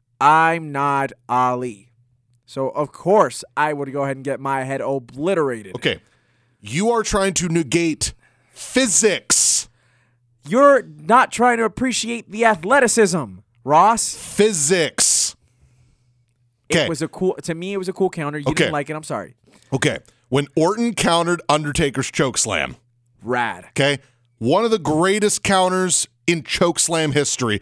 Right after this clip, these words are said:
Speaker 2: probably in wrestling history.
Speaker 1: Uh-huh.
Speaker 2: Okay. At least I can believe that Undertaker takes his hand, which inherently he's grabbing Orton's throat. Orton, who goes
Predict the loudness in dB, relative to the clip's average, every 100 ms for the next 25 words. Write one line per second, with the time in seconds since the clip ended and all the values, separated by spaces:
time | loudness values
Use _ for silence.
0 | _ 0 0 0 0 0 0 0 0 0
1 | -2 -2 -2 -2 -2 0 0 -4 -12 -10
2 | -10 -6 0 0 0 -6 _ _ _ _
3 | 0 0 2 0 0 0 -2 0 2 2
4 | -2 0 -2 0 0 -2 -4 -10 -18 _
5 | _ _ -4 0 0 0 -2 -2 -2 -2
6 | -2 -2 -2 -2 -2 -2 0 -2 -2 -2
7 | -2 -2 -2 0 0 -2 -4 -2 -2 0
8 | 0 0 0 0 0 -2 -6 -8 -6 -2
9 | 0 0 -4 -6 -8 _ _ _ _ _
10 | _ _ _ _ _ -2 0 0 0 -2
11 | -2 -4 -2 -2 -2 -2